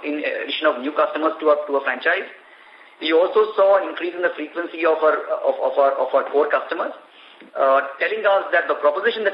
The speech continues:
we have between the product and the value and the customer experience that we provide,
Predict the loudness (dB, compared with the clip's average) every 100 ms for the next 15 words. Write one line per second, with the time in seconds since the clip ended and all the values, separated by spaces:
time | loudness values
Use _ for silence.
0 | -2 -2 -2 -4 -8 -2 0 2 4 4
1 | 2 0 -2 0 0 -2 -2 -2 0 0
2 | -2 -2 -6 -6 -6 -6 -2 2 2